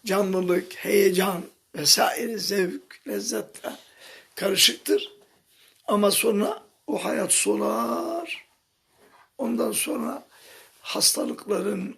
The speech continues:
o, e, afetlerin önünde sürüklenip o hayat gider.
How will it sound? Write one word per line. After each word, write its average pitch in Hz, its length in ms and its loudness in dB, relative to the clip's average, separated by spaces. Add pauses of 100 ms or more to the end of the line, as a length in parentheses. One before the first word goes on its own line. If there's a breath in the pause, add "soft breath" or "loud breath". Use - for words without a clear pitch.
o, - 180 -6 (220)
e, - 80 -10 (240)
afetlerin - 840 -4
önünde - 440 -6
sürüklenip 226 720 0 (500 soft breath)
o 277 120 -8
hayat 277 300 -6
gider. - 420 -8